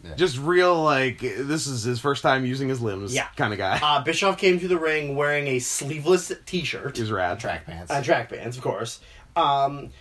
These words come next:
Speaker 3: this led to, uh,
Speaker 2: Really upping the guys not wearing gear quota on the show.
Speaker 3: uh, most of the people didn't wear gear on the show. Um, why bother?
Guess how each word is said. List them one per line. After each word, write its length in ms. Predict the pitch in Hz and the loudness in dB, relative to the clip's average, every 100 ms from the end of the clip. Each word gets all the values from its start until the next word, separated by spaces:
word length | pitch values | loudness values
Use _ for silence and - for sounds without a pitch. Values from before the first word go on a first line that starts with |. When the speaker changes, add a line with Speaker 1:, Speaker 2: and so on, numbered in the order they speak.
| - | -16
Speaker 3:
this 320 | 143 185 185 175 | 2 2 2 4
led 240 | 170 165 | 4 4
to, 360 | - 170 156 147 | 0 0 0 0
uh, 140 | 135 | 2
Speaker 2:
Really 220 | 190 196 160 | 4 6 6
upping 340 | 165 170 156 | 4 2 2
the 140 | 143 | 2
guys 280 | 131 131 131 | 4 4 4
not 180 | 127 120 | 0 0
wearing 520 | 123 120 117 117 113 | 2 2 2 -2 -4
gear 460 | 110 117 117 110 113 - - - - | -4 0 0 -2 -6 -14 -16 -16 -14
quota 360 | - 131 107 104 | -2 0 2 2
on 160 | 101 101 | 0 -4
the 80 | |
show. 220 | 98 98 98 | -6 -4 -4
Speaker 3:
uh, 100 | - | -6
most 480 | 143 143 151 131 - | -6 -2 -2 -2 -8
of 80 | 123 | -6
the 40 | |
people 140 | 123 117 | -4 -2
didn't 200 | 113 107 | -4 -4
wear 120 | 98 | -10
gear 160 | 107 | -8
on 100 | 92 | -10
the 60 | 92 | -8
show. 320 | - - 95 - - - - | -8 -8 -14 -18 -20 -20 -8
Um, 440 | 127 123 117 117 113 | -2 0 0 -2 -6
why 240 | 123 123 | -2 0
bother? 480 | 120 92 - 107 147 | 0 -4 -6 -6 -6